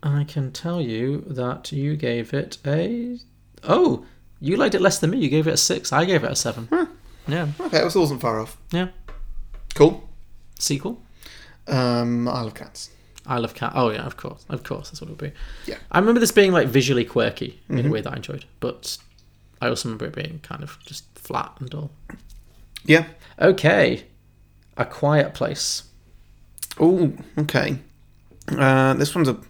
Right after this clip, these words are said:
Speaker 2: this one's a big one.
Speaker 1: This was good.
Speaker 2: This one I'd, I'd like to see get a Best Picture nomination.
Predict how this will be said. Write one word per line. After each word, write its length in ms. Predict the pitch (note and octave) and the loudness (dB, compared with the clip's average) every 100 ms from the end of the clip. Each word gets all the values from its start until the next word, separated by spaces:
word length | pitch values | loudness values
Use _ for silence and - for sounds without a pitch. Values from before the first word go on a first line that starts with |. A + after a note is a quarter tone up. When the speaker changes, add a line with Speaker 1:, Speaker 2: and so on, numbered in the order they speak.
| - | -10
Speaker 2:
this 120 | - | -6
one's 100 | C#3 | -4
a 40 | A#2+ | -4
big 200 | B2 C3 | -8 -8
one. 260 | C#3 D3 - - - | -8 -10 -14 -10 -6
Speaker 1:
This 140 | D3 | -6
was 120 | B3+ | -6
good. 420 | - D#3+ C#4+ D3+ - - - | -4 -4 -4 -8 -12 -12 4
Speaker 2:
This 220 | F#3 D3 | 4 6
one 100 | D3+ | 4
I'd, 160 | C3 - | 4 2
I'd 180 | C3+ | 0
like 300 | B2 B2 B2 | 2 2 2
to 120 | - A#2 | -2 -4
see 360 | - C3 A#2 | -4 -4 -4
get 180 | A2+ - | -2 -2
a 20 | |
Best 200 | C3 A#2+ | -2 -4
Picture 260 | - - A#2+ | -6 -6 -4
nomination. 600 | A#2 A2+ A2+ - A2+ | -4 -4 -4 -6 -10